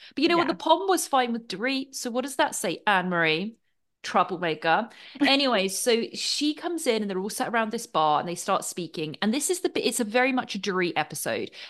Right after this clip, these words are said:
Speaker 1: And it's
Speaker 2: Okay.
Speaker 1: showing Dorit is extremely sad. She's extremely sad about a lot of stuff that I think the P T S D, her husband, everything that's going on with him,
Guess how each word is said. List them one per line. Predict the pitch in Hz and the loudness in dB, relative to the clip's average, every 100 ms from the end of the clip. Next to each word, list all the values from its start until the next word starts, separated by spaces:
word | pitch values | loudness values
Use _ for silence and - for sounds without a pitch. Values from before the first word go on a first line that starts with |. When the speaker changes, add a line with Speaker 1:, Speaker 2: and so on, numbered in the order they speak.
| - | -4
Speaker 1:
And | 220 | 0
it's | 196 | 0
Speaker 2:
Okay. | |
Speaker 1:
showing | 175 - 247 254 262 277 262 - | 0 -2 0 0 0 -2 -6 -8
Dorit | 247 208 202 196 - - - - _ - | -6 -4 -2 -2 -4 -12 -16 -20 _ -2
is | 214 | -2
extremely | - - - - - 202 202 202 196 | -2 -6 -4 -4 -2 0 0 0 0
sad. | - 175 151 - - - _ _ - | 2 2 2 -2 -8 -18 _ _ -6
She's | - 208 | -4 -2
extremely | 226 - 226 220 240 | -4 -2 0 0 0
sad | 247 226 202 196 | 0 2 2 2
about | 190 - | -2 -2
a | |
lot | 180 180 | 0 0
of | - | 0
stuff | - 190 - | -2 0 0
that | |
I | - | -4
think | - 165 | -4 -8
the | |
P | - 208 | -6 -6
T | 226 262 | -2 -2
S | - | -2
D, | - 175 175 180 _ _ - | 0 0 0 -4 _ _ -2
her | 175 | 0
husband, | 143 - 202 233 - 254 247 | 0 2 2 2 0 0 0
everything | 240 247 254 | -2 -4 -4
that's | 233 | -4
going | - 233 240 | -2 -2 -2
on | 240 | -4
with | 262 | -6
him, | - 175 175 | -2 0 0